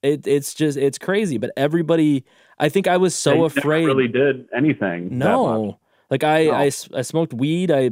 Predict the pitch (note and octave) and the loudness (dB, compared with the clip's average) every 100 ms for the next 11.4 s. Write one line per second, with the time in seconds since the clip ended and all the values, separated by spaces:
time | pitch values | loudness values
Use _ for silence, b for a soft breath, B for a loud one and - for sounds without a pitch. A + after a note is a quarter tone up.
0 | G#2+ A#2 G#2 A2 A2 C3 C#3 B2+ G#2+ A2 | -2 -6 -6 -6 -4 -4 -4 -4 -4 -2
1 | B2+ D#3 D#3+ F3+ G3 - _ _ _ _ | -2 0 0 -2 -4 -6 _ _ _ _
2 | _ B2 C3 B2 A#2+ A2+ G#2+ G#2 G#2 - | _ -2 2 2 0 0 -2 -4 -6 -4
3 | B2 B2+ A#2+ A#2+ B2+ A#2+ A#2+ B2+ B2 C#3 | -2 0 0 0 0 0 0 0 0 0
4 | C3 C3+ A#2 - - B2 C3 C#3 - C3+ | 0 0 -2 -10 -10 -2 -2 -2 -2 -2
5 | B2 G#2 G2+ A#2+ D#3 - D3+ D3+ D3+ D#3 | -2 -6 -4 -2 -2 -4 -2 2 2 2
6 | D#3+ D#3 - - D#3+ _ - C#3 D3+ D3 | 2 0 -4 -16 -20 _ -2 -2 0 -2
7 | C3+ C#3+ D#3 D3+ D3 D#3 D3 b b b | 2 2 2 0 0 0 -2 b b b
8 | C3+ - C#3+ C3 C#3+ - B2+ A2+ G#2 D3+ | -4 0 -2 0 -4 0 0 0 -2 -2
9 | C#3+ - B2+ - - C3 G#2+ G2+ G2+ A#2 | -2 -2 -4 -4 -2 -2 -2 -6 -6 -6
10 | A2+ A2+ A2 G#2+ G#2 - G#2+ A#2 - G2+ | -4 -4 -4 -6 -6 -10 -12 -12 -10 -10
11 | G2 G2 G2 | -10 -10 -12